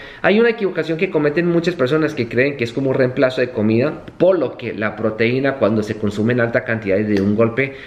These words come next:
como que suele saciar el cuerpo. La realidad de esas cosas son como malas, no debe, no es nada <laughs> reemplaza la comida, pero yo sé que muchas personas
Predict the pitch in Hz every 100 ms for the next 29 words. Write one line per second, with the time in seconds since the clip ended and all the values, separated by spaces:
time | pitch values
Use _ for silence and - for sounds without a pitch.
0 | - - 104 104 101 - 117 110 123 110
1 | 95 107 110 120 135 127 147 156 - -
2 | - 135 147 143 196 185 185 165 - 160
3 | 160 160 - 151 156 156 170 156 104 90
4 | 92 110 196 220 196 - - 110 110 120
5 | 143 117 123 123 123 127 165 151 123 131
6 | 135 - 165 147 127 117 117 156 170 120
7 | 104 113 127 120 127 131 139 - - 101
8 | 117 117 123